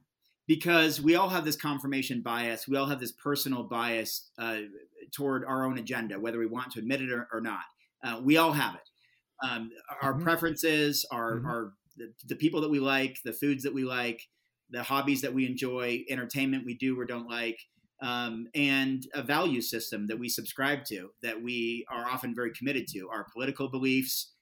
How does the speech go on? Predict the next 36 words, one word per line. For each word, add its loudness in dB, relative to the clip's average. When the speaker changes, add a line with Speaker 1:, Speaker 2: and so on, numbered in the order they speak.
Speaker 1:
our, 2
our 4
strong, 0
uh, -2
our, 4
our 6
st-, 0
our -6
strong, 2
unwavering 4
support -2
of -4
certain -4
sports 0
teams, 2
of -4
musicians, 2
of, 2
uh, 0
ways 6
of 0
viewing 6
the 2
world. 0
And, 0
uh, -2
and 2
when 6
it -2
comes 0
to 0
something -2
like -4
animal -2
rights, -2
environmentalism, -4